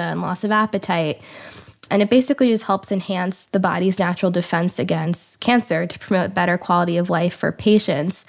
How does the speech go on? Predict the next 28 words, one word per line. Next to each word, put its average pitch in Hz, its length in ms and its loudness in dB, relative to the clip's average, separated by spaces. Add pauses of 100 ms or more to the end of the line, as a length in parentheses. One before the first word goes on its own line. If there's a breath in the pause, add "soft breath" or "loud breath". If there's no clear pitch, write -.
(600 loud breath)
And 190 440 2 (140)
this 202 160 2
organization, 202 720 2
Believe 185 400 -4
Big, 196 360 2
actually 180 920 -2
funded, 196 680 2
um, 170 560 -4
or 190 100 0
is 202 300 0
in 196 140 2
the 190 60 2
process 190 420 -4
of 196 100 0
funding 180 340 -2
a 180 60 -2
clinical 185 380 0
trial 180 680 0 (200)
at 180 140 0
Johns 190 240 2
Hopkins 190 420 0
University. 185 640 0
It 185 80 -2
actually 185 380 0
just 180 240 -2
passed 175 300 -2
phase 185 280 0
one 180 440 2